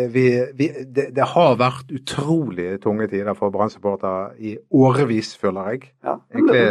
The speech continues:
Speaker 2: nå, nå kan de ta seg en tur på stadion.
Speaker 1: Nå
Speaker 2: Nå
Speaker 1: kan
Speaker 2: er
Speaker 1: de ta, nå er ikke det noen grunn til å holde seg hjemme.
Speaker 2: Nei, altså, punkt en, så er det jo ikke noe vinst, det er jo ikke noe ferie i hele tatt med det væ-, været vi har. Vi kan liksom gå på stadion og oppleve regnet og fotball der.
Speaker 1: Ja, absolutt. Det er nå, hvis,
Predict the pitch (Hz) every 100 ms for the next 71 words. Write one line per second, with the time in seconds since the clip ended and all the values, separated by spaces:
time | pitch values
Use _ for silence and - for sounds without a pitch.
0 | - 302 - 170 131 175 185 247 262 262
1 | 220 175 127 117 _ _ 160 285 339 170
2 | 165 202 165 220 214 160 254 233 214 220
3 | 185 156 160 139 127 151 - 202 196 226
4 | 202 208 202 147 160 196 208 262 156 131
5 | 143 147 139 - - 175 156 143 180 156
6 | - 156 131 120 131 143 160 131 - 143
7 | 135 131 156 139 143 123 127 165 240 -
8 | - 226 - - - - 208 151 117 120
9 | 123 127 139 147 143 131 139 131 123 120
10 | 117 127 131 120 139 240 _ 101 - _
11 | _ - 101 - 92 - _ _ 107 101
12 | 98 101 110 107 110 113 117 123